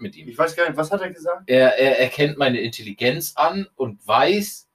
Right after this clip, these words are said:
Speaker 2: Er hat gesagt, du bist voll durch oder so.
Speaker 1: Nein, er hat gesagt, ist intelligenter als der Cowboy. Und ich
Speaker 2: Nee,
Speaker 1: wünschte,
Speaker 2: das
Speaker 1: er
Speaker 2: hat er
Speaker 1: würde den
Speaker 2: nicht
Speaker 1: Podcast
Speaker 2: gesagt.
Speaker 1: machen. Doch, das ist
Speaker 2: Das
Speaker 1: ungefähr
Speaker 2: hat er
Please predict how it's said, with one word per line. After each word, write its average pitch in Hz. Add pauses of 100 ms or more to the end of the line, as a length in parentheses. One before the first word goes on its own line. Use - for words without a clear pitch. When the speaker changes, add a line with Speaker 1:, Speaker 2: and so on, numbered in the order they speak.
(300)
Speaker 2:
Er 131
hat 143
gesagt, 151
du 151
bist 147
voll 151
durch 196
oder 110
so. -
Speaker 1:
Nein, 101
er 104
hat 113
gesagt, 110 (500)
ist -
intelligenter 98
als 113
der 110
Cowboy. 101
Und 90
ich 135
Speaker 2:
Nee, 139
Speaker 1:
wünschte, 147
Speaker 2:
das 117
Speaker 1:
er 120
Speaker 2:
hat -
er -
Speaker 1:
würde 123
den 143 (100)
Speaker 2:
nicht -
Speaker 1:
Podcast 147
Speaker 2:
gesagt. -
Speaker 1:
machen. 120
Doch, 98
das -
ist -
Speaker 2:
Das -
Speaker 1:
ungefähr 143
Speaker 2:
hat 160
er 170